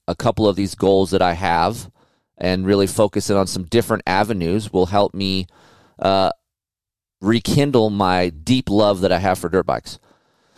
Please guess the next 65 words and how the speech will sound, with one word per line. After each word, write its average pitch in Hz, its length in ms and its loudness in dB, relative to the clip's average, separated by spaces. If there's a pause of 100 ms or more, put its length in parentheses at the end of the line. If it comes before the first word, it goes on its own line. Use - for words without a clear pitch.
(920)
Dirt 143 220 2
bikes 175 300 2
have 139 160 4
been 127 180 2
a 117 60 0
staple, 123 480 2
and, 123 260 0 (320)
and 120 160 0
I'm 135 80 2
gonna 147 140 2
tell 131 180 2
you 120 60 4
guys 107 220 2
some 95 100 -6
stories 90 340 2
here. 80 140 -2
So 104 360 0 (340)
I 113 140 4
always 165 260 4
tell 151 240 4
Aiden 123 240 2
and 110 100 -2
Heather, 107 380 2
this, 120 580 -2
this 117 180 0
dirt 135 220 2
bike 127 220 2
thing 127 320 -4
that 113 120 2
I 107 120 4
have 104 420 -2
inside 95 400 0
of 110 100 -2
me 139 180 -4
has 110 260 0
been 117 180 0
inside 107 380 0
of 104 60 -2
me 104 100 -2
for 98 160 -8
several 101 300 0
years. 90 260 0
And 95 180 -4
I 113 100 0
guess 160 240 0
when 165 120 -2
you 143 80 -2
get 127 180 2
older, 131 220 4
you 113 100 0
can 110 140 -4
reflect 117 520 0
and 98 160 -4
understand 113 540 -2
it - 80 -2
more. 95 240 2
But 95 180 0
once 120 280 -4
you're 165 160 4
a 117 40 2
young, 113 300 0
you're 139 360 2
a 160 60 0
young 120 220 0
kid, 131 380 -2